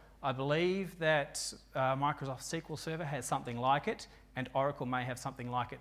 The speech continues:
too, but not many other s-, uh, database engines have it. Uh, I've been speaking with Facebook, and supposedly they've got some, uh, open source published version of MySQL that does support,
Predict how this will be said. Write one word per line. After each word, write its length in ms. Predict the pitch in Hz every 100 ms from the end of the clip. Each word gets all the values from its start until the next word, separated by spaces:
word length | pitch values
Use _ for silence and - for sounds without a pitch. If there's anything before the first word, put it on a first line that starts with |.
| -
too, 420 | - 175 208 277 - - - - 143
but 320 | 135 - - -
not 180 | 139 139
many 160 | 135
other 140 | 127 120
s-, 160 | - - 123
uh, 320 | 120 120 120
database 520 | 120 123 120 120 113
engines 360 | 120 117 117 -
have 240 | 156 120
it. 200 | 107 - - - - -
Uh, 380 | 135 135 131 127 -
I've 300 | 143 131 - - 170
been 200 | - 143
speaking 420 | 135 165 165 170 139
with 200 | 131 123 - - -
Facebook, 500 | 139 151 - 131 -
and 140 | 123
supposedly 1120 | - 127 - - 170 208 202 156 131 135 131 127
they've 340 | 131 156 165 -
got 400 | 139 - - - - - -
some, 580 | - 143 127 123 120 -
uh, 300 | 123 117 117
open 240 | 131 131 127
source 260 | 135 123
published 580 | - 131 127 120 - - - - -
version 280 | 127 131 127
of 100 | 120
MySQL 680 | 123 120 117 - 131 123 120
that 200 | 117 113
does 280 | 127 139 156
support, 580 | - 165 - 151 139